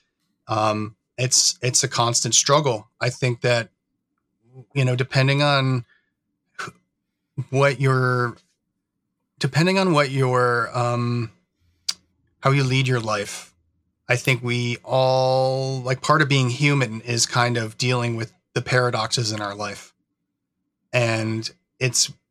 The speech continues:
upon reflecting on them that we can maybe start making informed choices on what we do next.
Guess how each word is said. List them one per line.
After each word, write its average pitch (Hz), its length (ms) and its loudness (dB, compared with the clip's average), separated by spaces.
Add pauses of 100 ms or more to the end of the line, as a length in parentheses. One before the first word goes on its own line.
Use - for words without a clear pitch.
upon 135 380 0
reflecting 127 560 0
on 110 200 -2
them 113 400 -4 (500)
that 123 240 0
we 127 80 0
can 123 180 0
maybe 123 240 0
start 127 240 4
making 120 520 -2 (1120)
informed 139 400 2
choices 127 480 2
on 113 120 0
what 120 140 0
we 117 80 0
do 113 160 -4
next. - 480 -4